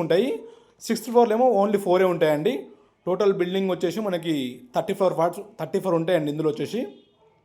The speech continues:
ఇది మెయిన్ డోర్ అండి, చూస్తున్నారు కదా. మనకి అక్కడ నుంచి మనం ఫస్ట్ ఎంట్రన్స్ వచ్చాం కదా, అక్కడ సేఫ్టీ గ్రిల్ పెట్టుకుంటే మనకి ప్రైవసీ ఉంటుంది. ఒక ఇండివిజువల్ ఇంట్లో ఉన్నట్టు ఉంటుందండి మనకి.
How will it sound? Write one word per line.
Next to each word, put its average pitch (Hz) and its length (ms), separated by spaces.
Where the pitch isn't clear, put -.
ఇది 156 140
మెయిన్ 165 180
డోర్ 165 140
అండి, 147 140
చూస్తున్నారు 165 320
కదా. 175 140
మనకి 160 220
అక్కడ 185 220
నుంచి 190 200
మనం 156 120
ఫస్ట్ 262 260
ఎంట్రన్స్ 175 300
వచ్చాం 160 260
కదా, 170 160
అక్కడ 202 140
సేఫ్టీ 208 340
గ్రిల్ 214 200
పెట్టుకుంటే 233 340
మనకి 196 240
ప్రైవసీ 175 360
ఉంటుంది. 165 280
ఒక - 80
ఇండివిజువల్ 214 500
ఇంట్లో 170 240
ఉన్నట్టు 170 220
ఉంటుందండి 160 360
మనకి. 147 220